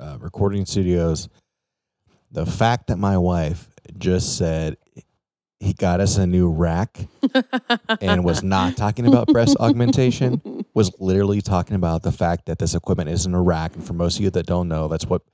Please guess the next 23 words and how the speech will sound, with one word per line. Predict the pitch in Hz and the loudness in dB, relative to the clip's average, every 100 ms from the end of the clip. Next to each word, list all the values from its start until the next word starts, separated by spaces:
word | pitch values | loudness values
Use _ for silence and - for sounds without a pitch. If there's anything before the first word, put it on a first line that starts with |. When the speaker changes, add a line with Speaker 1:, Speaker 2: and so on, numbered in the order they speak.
| _ _ _ _ | _ _ _ _
Speaker 1:
if | - | -8
you | 85 | -4
see, | 78 92 | -2 -2
like, | 87 85 80 _ _ _ _ - | -2 -2 -4 _ _ _ _ -6
on | 90 90 | -2 -2
stage | - - 90 87 87 76 | -2 0 2 2 2 2
or, | 78 80 | 0 0
like, | 80 _ _ _ _ _ _ - | -2 _ _ _ _ _ _ -12
a, | - - | -8 -4
a | 87 | -2
live | 85 90 80 | 0 0 0
band | 87 85 | -2 -2
somewhere, | 85 90 87 87 | -2 -2 0 0
there's | 82 | 0
a | 85 | -4
bunch | - 90 | -4 -4
of | 87 | 0
stuff | - - - 98 92 - | 0 0 0 0 -2 -8
blinking | 104 101 90 117 120 120 | -6 -6 -6 -6 -6 -8
and | - 87 85 | -8 -6 -4
doing | 101 95 95 | -2 0 0
weird | 98 95 90 | 0 0 -2
things, | 98 107 110 - | -2 -2 -2 -6